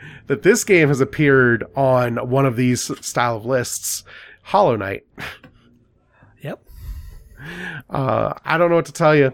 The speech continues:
Speaker 1: It was my game of the year last year. It was on my list the year before that. Hollow Knight is, uh, the best t-, t-, two D game ever made, probably. It's up there.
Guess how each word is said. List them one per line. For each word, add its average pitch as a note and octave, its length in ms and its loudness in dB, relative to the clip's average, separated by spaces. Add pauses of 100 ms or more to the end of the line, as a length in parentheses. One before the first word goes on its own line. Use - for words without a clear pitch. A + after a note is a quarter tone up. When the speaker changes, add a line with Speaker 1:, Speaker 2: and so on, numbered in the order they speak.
Speaker 1:
It C3 80 -2
was B2 160 -2
my C3 100 0
game C3+ 220 2
of D3 60 0
the D3 60 2
year D#3 120 4
last C#3 320 2
year. F#3+ 340 2
It D3+ 120 0
was D3 180 4
on E3+ 260 2
my E3+ 140 2
list D#3+ 280 2
the E3 80 -2
year D#3+ 120 2
before D3+ 280 4
that. F#3 300 2 (420)
Hollow D3 280 6
Knight D3 300 4
is, C3+ 420 4
uh, A#2+ 540 4 (160)
the B2 400 -6
best C#3 400 -2 (140)
t-, - 140 -8 (120)
t-, B2 180 -8
two C#3 200 -4
D C3 160 -4
game B2+ 440 -4
ever B2+ 180 -4
made, C3+ 380 -2
probably. D#3+ 640 -2 (960)
It's - 80 -16
up D3+ 160 -2
there. E3+ 340 2